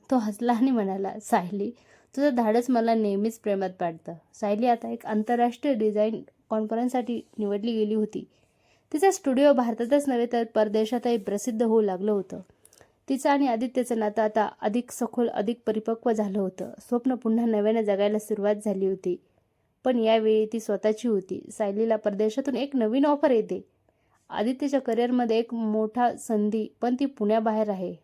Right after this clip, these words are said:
पुन्हा एकदा प्रेम आणि करिअर यामधील समतोल सावरायचा आहे.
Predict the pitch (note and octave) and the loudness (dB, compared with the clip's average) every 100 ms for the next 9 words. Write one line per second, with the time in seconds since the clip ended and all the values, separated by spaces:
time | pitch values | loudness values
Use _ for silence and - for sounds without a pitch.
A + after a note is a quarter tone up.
0 | _ _ _ _ _ - F4+ F#4+ D4 A3+ | _ _ _ _ _ 2 6 8 6 4
1 | A3+ G#3+ A#3+ C4+ C4 A#3+ A#3 G#3+ G#3+ G#3 | 0 0 0 2 4 0 0 2 2 0
2 | - G#3 G#3+ A3 G#3+ G#3 G#3+ G#3 A3 G#3+ | 0 0 2 0 -2 -6 -4 -4 -2 -4
3 | - G#3 F#3+ F#3+ G3 G3 G3 F3 | -4 -4 -4 -2 -4 -2 -6 -6